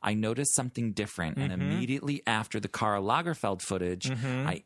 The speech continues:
Speaker 1: instantly had to hear you guys again.
Speaker 2: Mm-hmm, mm-hmm.
Speaker 1: She's back to whatever it is. I see it again, and I'm so excited for the new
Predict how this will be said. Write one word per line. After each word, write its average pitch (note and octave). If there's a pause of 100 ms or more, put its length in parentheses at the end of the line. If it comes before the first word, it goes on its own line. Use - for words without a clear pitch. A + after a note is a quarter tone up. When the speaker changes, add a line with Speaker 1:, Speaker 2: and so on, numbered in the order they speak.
Speaker 1:
instantly C#3
had A2+
to A2
hear G2+
you F#2+
guys E2+
again. G2+
Speaker 2:
Mm-hmm, G2+
mm-hmm. B2
Speaker 1:
She's A2+
back A#2+
to -
whatever G#2+ (160)
it - (160)
is. E2+
I F#2+
see A#2
it C3
again, C#3
and A2
I'm G2+
so A2+
excited G#2 (300)
for -
the F#2
new F#2+